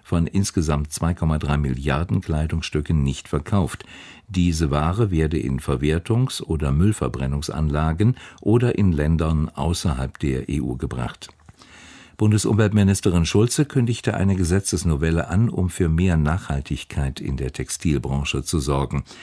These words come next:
Händler sollten ihre Warenbestellungen stärker am tatsächlichen Kundenbedarf ausrichten und große Überhänge vermeiden. Die Grünen-Politikerin Künast kritisierte, Schulze setze bei ihrer Lösung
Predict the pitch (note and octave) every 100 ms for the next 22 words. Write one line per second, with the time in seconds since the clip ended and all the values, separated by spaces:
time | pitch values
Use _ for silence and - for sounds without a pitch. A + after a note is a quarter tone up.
0 | - - - G#2+ G#2 F#2 D#2+ F2 E2+ F2+
1 | D2+ C#2+ B1+ C#2+ E2 D#2 D2 E2 D2+ D2
2 | C#2 - - D2+ F2+ G2+ - D2 D2 -
3 | E2+ E2 E2+ D#2+ D2+ D2+ D2 - - A2+
4 | F#2 D2 C2 B1 C2 C#2 - C#2+ - D#2
5 | D2+ - D2+ - - - - D#2 - C#2
6 | D2 - - G2 D#2+ C2+ C#2 C#2+ D#2+ D#2+
7 | F2+ E2 C#2 - - - - - E2 F2
8 | A2 C#3 F#2+ D#2 D#2 E2+ F2 F#2 D#2 C#2+
9 | C#2 - C3+ A#2+ B1+ - - D2 C#2 D#2
10 | C2+ E2 D2+ D#2 C#2 - - - - G2
11 | F#2+ - A#2+ G2+ E2+ G#2 - G#2 G#2+ G#2
12 | G#2 G2 F#2 F#2+ G#2 G#2 G#2+